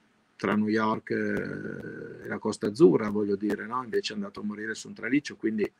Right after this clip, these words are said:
bisogna rendere, come dire, onore alla coerenza dell'uomo, eh. Tuttavia questo,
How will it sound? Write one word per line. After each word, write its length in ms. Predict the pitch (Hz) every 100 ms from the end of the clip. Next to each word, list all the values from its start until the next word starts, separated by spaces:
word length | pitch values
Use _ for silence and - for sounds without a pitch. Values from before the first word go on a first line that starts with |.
| _ _ _ _ _
bisogna 360 | - 117 120 107
rendere, 420 | 113 127 131 120
come 240 | - 107 101
dire, 180 | 117
onore 600 | 117 120 113 131 139 131 _
alla 260 | 101 104 101
coerenza 840 | 120 123 104 104 107 139 131 - _ _ _ _ _ _ _ _ _ _
dell'uomo, 800 | - 113 123 113 107 113 135 139 -
eh. 720 | 98 95 95 101 101 - - _ _ _ _ _ _ - _
Tuttavia 440 | - 147 170 202 160
questo, 520 | 156 165 - 170